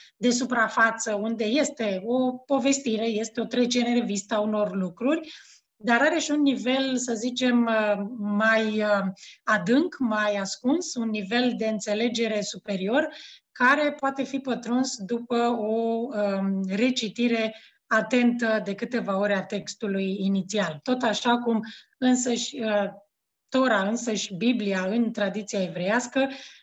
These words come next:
uh, este o carte cu mai multe straturi, cu mai multe sensuri, mai multe nivele de înțelegere și ca atare, uh, este o carte care trebuie recitită de mai multe ori. Nu trebuie învățată pe din afară, ci recitită pentru a-și recăpăta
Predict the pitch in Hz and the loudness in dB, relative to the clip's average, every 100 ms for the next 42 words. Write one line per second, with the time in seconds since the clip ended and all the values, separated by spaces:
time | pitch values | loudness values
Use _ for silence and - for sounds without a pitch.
0 | _ 240 214 208 220 240 254 247 226 226 | _ 0 2 2 2 0 0 2 0 2
1 | 240 240 220 214 208 233 233 196 - 220 | -2 0 0 2 4 2 2 -2 -4 2
2 | 226 262 302 311 311 226 202 208 233 233 | 2 2 -2 -4 -4 -4 -4 -2 -4 -4
3 | 214 196 185 - 240 254 285 277 214 208 | -4 -4 -4 -2 0 0 0 0 0 0
4 | 233 220 202 185 220 202 175 190 180 190 | -2 -2 -2 -2 0 0 -2 -4 -4 -4
5 | 180 226 240 277 330 330 _ _ _ - | -2 0 2 4 2 -2 _ _ _ -20
6 | - - - 247 247 233 233 262 269 262 | -20 -10 -4 0 2 2 2 2 2 2
7 | 262 247 226 220 214 208 208 240 247 226 | 0 0 0 2 2 0 0 0 0 0
8 | 220 240 240 208 202 214 196 208 220 220 | 0 0 0 0 0 -4 -2 0 0 -2
9 | 190 208 208 208 202 202 - _ - 208 | -6 -6 -4 0 0 -2 -12 _ -8 0
10 | 220 214 220 220 208 180 233 240 190 185 | 2 2 2 0 0 2 0 0 0 -2
11 | 180 185 208 202 190 175 190 175 165 240 | -2 -2 -2 -4 -8 -6 -6 -6 -4 -2
12 | 247 247 202 240 240 208 240 240 240 190 | 0 0 2 2 0 -4 -6 -4 -4 -4
13 | 202 196 202 190 - 233 190 185 233 240 | -6 -4 -2 -2 -2 -4 -2 0 -2 -2
14 | - 190 - 196 | -4 -4 0 0